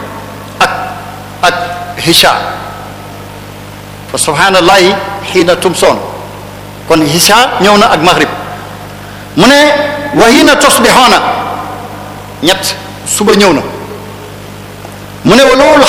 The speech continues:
hamdu fi samaawaati wa fil ard, wal ard, wa hashiyan." Xoolal, foofa nee na alxasr ñëw na, takkusaan ñëw na. Nee na, "Wa hiina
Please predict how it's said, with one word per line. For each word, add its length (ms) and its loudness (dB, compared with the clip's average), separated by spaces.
hamdu 520 6
fi 140 2
samaawaati 680 6
wa 100 6
fil 200 4
ard, 220 6
wal 180 4
ard, 200 4
wa 120 4
hashiyan." 580 4
Xoolal, 260 4
foofa 320 4
nee 180 4
na 140 4
alxasr 460 2
ñëw 240 4
na, 80 0
takkusaan 380 2
ñëw 120 2
na. 60 -6
Nee 200 6
na, 100 6
"Wa 80 6
hiina 360 6